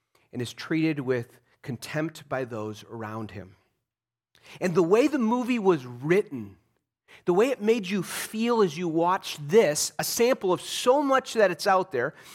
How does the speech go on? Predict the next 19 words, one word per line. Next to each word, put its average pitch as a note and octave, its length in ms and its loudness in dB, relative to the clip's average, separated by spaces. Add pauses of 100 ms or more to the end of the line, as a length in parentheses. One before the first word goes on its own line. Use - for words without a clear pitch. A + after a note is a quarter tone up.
(420)
made G#3 360 0
you C4 140 -2
start - 480 -2
to E3 300 -2
actually F#3 380 -2
like E3 440 0
that D#3 320 -2
crotchety G#3 840 -2 (220)
Tom G3+ 400 0
Hanks F#3+ 380 -4
character, E3 600 0
Otto, D#3+ 560 2 (1000)
when F3 240 2
he F3+ 420 -4
says A#3 460 0
to G#3 160 -10
that F#3 400 2 (920)
girl F#3+ 520 4
who E3+ 440 2